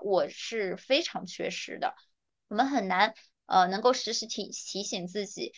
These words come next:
去把小孩子当成小孩子来看待，经常就是，呃，把他们就当成大人去对待了，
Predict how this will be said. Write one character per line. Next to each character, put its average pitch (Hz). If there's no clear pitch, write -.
去 -
把 185
小 196
孩 175
子 185
当 202
成 269
小 240
孩 -
子 -
来 -
看 -
待， -
经 302
常 311
就 254
是， 233
呃， 190
把 190
他 214
们 208
就 208
当 196
成 202
大 196
人 175
去 185
对 180
待 175
了， -